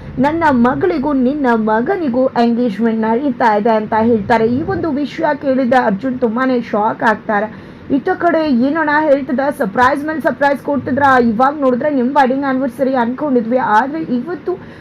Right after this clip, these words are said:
ಅರ್ಜುನ್ ಮತ್ತೆ ವಂದನಾ ಎಂಗೇಜ್‌ಮೆಂಟ್ನ ಒಂದ್ ದಿನದಲ್ಲಿ ಎಷ್ಟೆಲ್ಲ ಚಂದ ಅರೇಂಜ್‌ಮೆಂಟ್ ಮಾಡಿದ್ರ ಅಂತ ಕೂಡ ಸಾಕ್ಷಿ ಕೂಡ ಹೇಳ್ತಾರೆ. ಈ ಕಡೆ ನಿರ್ಮಲಾ ಪಾಟೀಲ್ ಕೂಡ, "ಹೌದು ಅಣ್ಣ, ತುಂಬಾನೇ ಒಳ್ಳೆ ಸರ್ಪ್ರೈಸ್‌ನೇ ಕೊಟ್ರಿ" ಅಂತಂದ್ರೆ, ಈ ಕಡೆ ಜೆ ಪಿ ಪಾಟೀಲ್, "ಏನದಲ್ಲ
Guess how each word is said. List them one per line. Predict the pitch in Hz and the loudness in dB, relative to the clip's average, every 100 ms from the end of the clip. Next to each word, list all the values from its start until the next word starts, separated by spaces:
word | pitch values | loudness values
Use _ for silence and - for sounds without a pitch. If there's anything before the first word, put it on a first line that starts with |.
| - | -2
ಅರ್ಜುನ್ | 240 233 - 359 339 | 2 2 0 -4 -2
ಮತ್ತೆ | 302 277 294 269 233 202 - - - | -2 0 4 6 4 0 -12 -14 -2
ವಂದನಾ | 208 247 330 359 302 | 0 2 0 0 0
ಎಂಗೇಜ್‌ಮೆಂಟ್ನ | 247 269 277 269 262 247 214 | -2 -2 -4 -2 0 0 2
ಒಂದ್ | 226 294 | 2 0
ದಿನದಲ್ಲಿ | 349 302 294 294 | -2 -2 -2 2
ಎಷ್ಟೆಲ್ಲ | 226 240 - 349 339 | 0 0 -4 -2 -2
ಚಂದ | 339 294 294 - | -2 -2 -2 2
ಅರೇಂಜ್‌ಮೆಂಟ್ | 240 247 302 285 302 269 | 2 2 -2 -2 0 2
ಮಾಡಿದ್ರ | 226 240 269 285 | 2 0 0 2
ಅಂತ | 254 220 | 2 2
ಕೂಡ | 226 - 233 302 254 262 | -2 -2 -2 0 -2 0
ಸಾಕ್ಷಿ | 226 220 254 | -2 -2 -6
ಕೂಡ | 233 226 220 | 0 0 2
ಹೇಳ್ತಾರೆ. | 226 220 220 220 208 - - - | 2 2 0 -4 -4 -8 -18 -4
ಈ | 233 | -4
ಕಡೆ | 240 330 | 0 -2
ನಿರ್ಮಲಾ | 311 262 240 277 311 | 2 4 4 2 2
ಪಾಟೀಲ್ | 294 277 285 | 2 0 0
ಕೂಡ, | 269 269 254 | 0 2 2
"ಹೌದು | 247 226 247 | 4 2 2
ಅಣ್ಣ, | 254 226 208 208 - | 0 2 -2 -2 -2
ತುಂಬಾನೇ | 226 269 277 240 190 | 0 0 0 0 0
ಒಳ್ಳೆ | 214 294 | 0 0
ಸರ್ಪ್ರೈಸ್‌ನೇ | 294 240 254 247 233 247 | 0 0 2 2 0 0
ಕೊಟ್ರಿ" | 247 214 - 294 | 2 2 0 -2
ಅಂತಂದ್ರೆ, | 254 240 233 240 | 0 -2 0 2
ಈ | 226 | 2
ಕಡೆ | 254 240 | 2 2
ಜೆ | 233 233 | 2 -2
ಪಿ | 226 254 | -2 0
ಪಾಟೀಲ್, | 269 247 254 240 269 | 0 0 0 0 -2
"ಏನದಲ್ಲ | 381 320 262 | -4 0 2